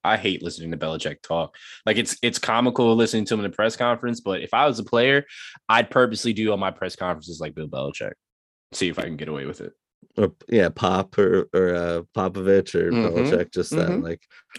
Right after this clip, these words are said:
Speaker 2: why, Nick Saban, like, why are you
Speaker 1: Why you
Speaker 2: irritating
Speaker 1: asking
Speaker 2: me?
Speaker 1: me? Yeah, pretty much.
Speaker 2: Yeah, you know the answer.
Speaker 1: Mm-hmm.
Speaker 2: Um, all right, let's just move on then. I care. I think, uh, I think the Bucks will win, but, you know, again, Jets fan my, m-, m-,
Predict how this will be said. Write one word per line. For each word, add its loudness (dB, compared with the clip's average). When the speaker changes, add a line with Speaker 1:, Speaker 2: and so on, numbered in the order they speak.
Speaker 2:
why, 2
Nick 0
Saban, 4
like, 2
why 2
are 6
you 2
Speaker 1:
Why 2
you 4
Speaker 2:
irritating -
Speaker 1:
asking 0
Speaker 2:
me? -2
Speaker 1:
me? 0
Yeah, 0
pretty -2
much. 2
Speaker 2:
Yeah, 4
you 4
know 4
the 0
answer. -4
Speaker 1:
Mm-hmm. -8
Speaker 2:
Um, -2
all 2
right, 0
let's -2
just -6
move 2
on 0
then. -6
I -2
care. 0
I 0
think, -2
uh, -2
I -6
think -6
the -2
Bucks -8
will -4
win, -6
but, -6
you -4
know, 0
again, -2
Jets -4
fan -2
my, -4
m-, -12
m-, -10